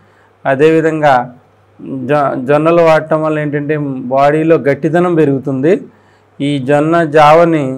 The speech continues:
మనం పిల్లల్లో ఎక్కువగా వచ్చే హిమోగ్లోబిన్ పర్సెంటేజ్ ప్రాబ్లమ్స్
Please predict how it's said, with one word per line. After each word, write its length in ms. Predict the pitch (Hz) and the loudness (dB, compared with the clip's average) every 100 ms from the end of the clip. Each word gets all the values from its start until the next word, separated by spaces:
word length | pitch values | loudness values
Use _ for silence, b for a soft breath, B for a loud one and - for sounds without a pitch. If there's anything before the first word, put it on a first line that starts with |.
| 156 | -12
మనం 600 | 151 143 143 143 135 131 b b b _ 151 | -10 -8 -6 -6 -8 -10 b b b _ 0
పిల్లల్లో 380 | 151 180 185 | 4 4 4
ఎక్కువగా 500 | 175 175 180 175 175 | 2 0 -2 0 2
వచ్చే 460 | 170 - 170 165 160 | 0 0 -2 0 0
హిమోగ్లోబిన్ 720 | 147 156 160 160 160 156 151 | -2 -2 -2 2 0 0 0
పర్సెంటేజ్ 560 | 156 151 165 151 147 147 | 0 -2 -4 -4 -4 -2
ప్రాబ్లమ్స్ 580 | 151 147 143 147 143 | 0 0 -2 -6 -10